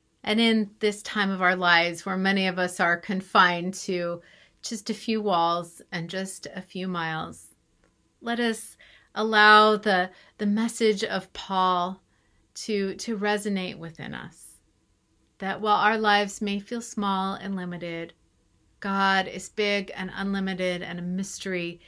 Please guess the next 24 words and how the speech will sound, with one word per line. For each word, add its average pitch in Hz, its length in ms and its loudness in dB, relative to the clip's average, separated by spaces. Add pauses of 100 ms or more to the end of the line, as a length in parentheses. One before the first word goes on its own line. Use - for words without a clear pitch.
(240)
beyond 202 380 0
our 196 80 0
comprehension, 175 1040 -14 (640)
and 214 100 -2
that 214 140 -6
beyond 220 500 0
this 214 280 -8
moment, 170 500 -14 (960)
there 185 200 -6
is 190 140 -8
hope, 185 500 -6 (840)
there 180 200 -6
is 185 140 -8
freedom, 175 580 -6
there 180 180 -6
is 180 200 -10
love, 190 580 -2 (440)
there 196 160 -10
is 190 120 -8
deeper 214 360 -6
grace 175 640 -12 (220)
waiting 170 300 -10
for 180 280 -12
us. - 480 -16